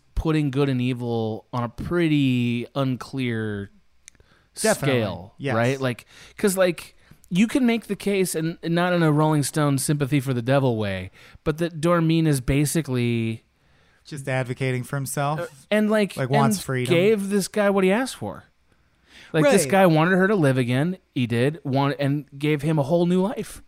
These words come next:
Speaker 2: And it's not like
Speaker 1: Like
Speaker 2: he lied and said, "And then I'll be good." Like, he
Speaker 1: Right.
Speaker 2: said, "This is a deal with the devil. If you do this, I'll do this."
Speaker 1: Right.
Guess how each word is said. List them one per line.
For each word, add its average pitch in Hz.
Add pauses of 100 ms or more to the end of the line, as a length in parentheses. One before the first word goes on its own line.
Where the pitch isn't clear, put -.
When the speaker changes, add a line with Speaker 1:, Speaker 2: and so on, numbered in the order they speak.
Speaker 2:
And 180
it's 180
not 190
like 175
Speaker 1:
Like 139
Speaker 2:
he 160
lied 143
and 139
said, 123 (1500)
"And 123
then 120
I'll 123
be 117
good." 131 (140)
Like, 160
he 190
Speaker 1:
Right. 156
Speaker 2:
said, 202
"This 185
is 196
a 208
deal 196
with 185
the 175
devil. 151 (100)
If 139
you 160
do 170
this, 156
I'll 143
do 156
this." 139
Speaker 1:
Right. 160